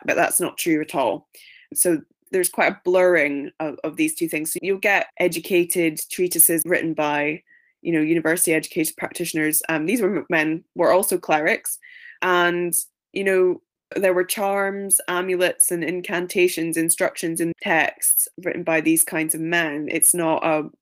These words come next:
one size fits all church versus science setup. There's a lot of overlap. And especially when we're thinking about domestic medicine and self-administered things,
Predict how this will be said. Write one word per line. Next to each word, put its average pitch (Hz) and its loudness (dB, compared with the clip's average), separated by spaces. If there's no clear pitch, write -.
one 170 0
size 160 2
fits - -2
all 151 2
church - -2
versus 170 2
science 170 0
setup. 165 -2
There's 170 0
a 170 0
lot 165 -2
of 156 0
overlap. 156 -2
And 190 -4
especially 185 2
when 170 6
we're 170 0
thinking 185 -4
about 165 0
domestic 175 0
medicine 156 -2
and 151 0
self-administered 156 0
things, 147 0